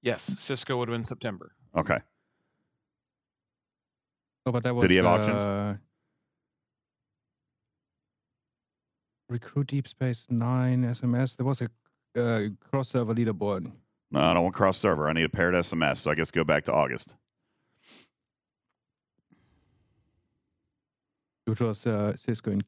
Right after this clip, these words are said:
Speaker 3: Kira.
Speaker 2: Okay. Was there a paired S M S on Saturday?
Speaker 3: Didn't look like it.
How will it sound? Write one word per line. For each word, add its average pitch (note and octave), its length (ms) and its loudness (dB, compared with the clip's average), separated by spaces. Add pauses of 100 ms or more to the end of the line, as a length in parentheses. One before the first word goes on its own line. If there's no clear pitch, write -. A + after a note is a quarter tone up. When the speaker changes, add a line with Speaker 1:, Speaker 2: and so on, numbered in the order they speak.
Speaker 3:
Kira. A2+ 460 -2 (2000)
Speaker 2:
Okay. D#2 280 2 (760)
Was C#2+ 100 -2
there D2+ 80 4
a D2 40 2
paired E2 260 2
S D#2+ 160 0
M D#2+ 80 -2
S D#2 140 0
on D2 100 -6
Saturday? E2 400 2 (1700)
Speaker 3:
Didn't C#3 220 2
look A#2+ 140 -4
like G2 220 -4
it. G#2 200 -6